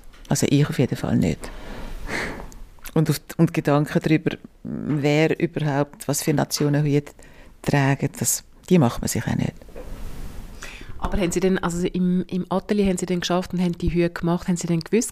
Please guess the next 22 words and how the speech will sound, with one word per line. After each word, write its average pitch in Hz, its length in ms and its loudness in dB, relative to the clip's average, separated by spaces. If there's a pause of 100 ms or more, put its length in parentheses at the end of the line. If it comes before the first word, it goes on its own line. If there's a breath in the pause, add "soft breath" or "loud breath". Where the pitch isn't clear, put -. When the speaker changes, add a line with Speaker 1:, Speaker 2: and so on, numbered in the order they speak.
(120)
Speaker 2:
für 202 280 0
wer 190 260 2
der 190 240 -4
Hut 196 320 0
denn 196 140 0
ist? - 560 0
Speaker 1:
Nein. - 80 -6
Speaker 2:
Oder 170 160 -4
haben 165 260 2
Sie - 100 0
einfach, - 360 -2 (100)
was 165 140 0
haben 175 100 2
Sie 214 100 0
denn 202 200 0
da 190 200 2
so? 190 220 2
Speaker 1:
Mich 185 80 0
hat 139 100 -12
nicht 123 280 -10
interessiert. - 500 -8 (560 loud breath)
Speaker 2:
Den, 196 180 6